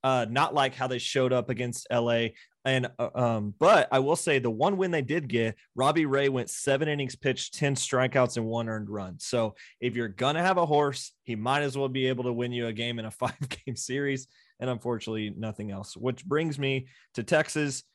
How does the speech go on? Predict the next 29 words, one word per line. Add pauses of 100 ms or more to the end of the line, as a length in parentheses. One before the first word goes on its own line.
(200)
Uh,
they
had
a
lot
of
moves
this
week
too.
S-, (120)
uh,
Smith
and
Garver
off
the
D
L.
They
had
some
covid
issues
that
they
figured
out. (420)
Um,